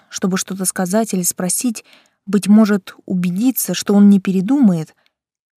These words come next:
Как-то не верилось, что после той вспышки он так быстро сдался.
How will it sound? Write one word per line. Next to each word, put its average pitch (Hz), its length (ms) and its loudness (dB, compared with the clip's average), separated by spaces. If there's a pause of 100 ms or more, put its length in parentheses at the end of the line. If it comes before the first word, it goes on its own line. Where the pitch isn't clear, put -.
(140)
Как-то 202 260 -4
не 196 300 6
верилось, 180 400 0
что - 160 -12
после 180 300 -8
той 180 120 -6
вспышки - 520 -8
он 175 100 -4
так 170 180 -8
быстро 185 380 -4
сдался. 185 560 -4